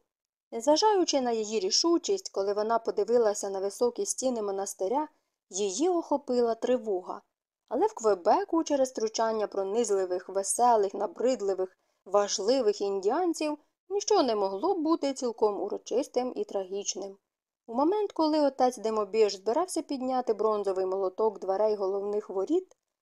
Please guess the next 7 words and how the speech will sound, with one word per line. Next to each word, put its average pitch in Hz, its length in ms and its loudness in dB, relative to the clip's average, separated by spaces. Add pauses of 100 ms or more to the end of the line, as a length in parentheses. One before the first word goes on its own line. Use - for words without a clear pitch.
(140)
з'явився 302 580 2
вождь 302 360 0
Алгонкінів 208 840 0 (260)
з - 100 -20
племені 320 640 2
гірських 262 380 -4
індіанців 208 760 0